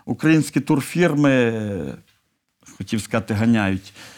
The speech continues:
воз-, возять туристів по той бік кордону і, як правило, показують польські культурні пам'ятки і забувають про українські.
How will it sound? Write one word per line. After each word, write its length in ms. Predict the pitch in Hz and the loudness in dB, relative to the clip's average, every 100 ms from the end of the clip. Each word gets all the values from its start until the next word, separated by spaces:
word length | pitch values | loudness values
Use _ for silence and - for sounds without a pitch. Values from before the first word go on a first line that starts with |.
| - - | -20 -14
воз-, 380 | 110 131 175 - | -2 2 2 2
возять 480 | 117 160 165 165 - | 0 2 2 2 2
туристів 720 | 170 170 180 - - 156 123 - _ - | 2 4 4 2 2 2 0 -8 _ -2
по 120 | 147 | -2
той 220 | - 170 | 4 4
бік 240 | 151 156 160 | 4 2 2
кордону 520 | 170 139 185 208 190 | 0 2 4 4 4
і, 120 | 156 | 4
як 220 | 160 160 | 4 4
правило, 340 | 190 214 202 185 | 2 4 4 2
показують 640 | 170 160 180 170 165 151 - _ _ _ - | 0 2 4 4 2 0 -2 _ _ _ 0
польські 500 | 175 170 123 - 123 | 4 4 2 0 0
культурні 560 | 131 113 127 117 113 | 0 -2 0 0 0
пам'ятки 680 | 104 170 180 175 139 - 151 | 0 2 2 2 -4 -2 0
і 60 | 147 | 2
забувають 640 | 120 143 139 143 151 143 - | 2 2 2 4 4 2 0
про 160 | 143 | -2
українські. 800 | 139 151 139 135 117 - - 101 | 0 2 4 4 2 -2 -4 -4